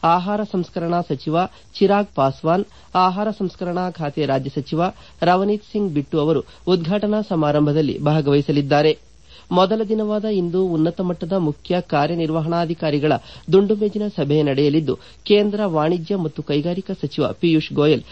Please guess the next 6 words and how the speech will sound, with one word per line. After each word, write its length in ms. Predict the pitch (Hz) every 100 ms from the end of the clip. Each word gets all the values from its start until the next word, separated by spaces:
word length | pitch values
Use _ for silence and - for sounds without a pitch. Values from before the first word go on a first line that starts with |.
| -
ಅಧ್ಯಕ್ಷತೆ 580 | 170 165 180 - 156 147
ವಹಿಸಲಿದ್ದಾರೆ. 760 | 147 156 156 151 139 135 143 151 143 - - - - - - - - - - - -
ಈ 120 | 214
ಸಮಾವೇಶದಲ್ಲಿ 840 | 220 214 220 220 214 208 208 220
ನಲವತ್ತಕ್ಕೂ 600 | 208 151 165 - 170 185
ಅಧಿಕ 320 | 147 131 156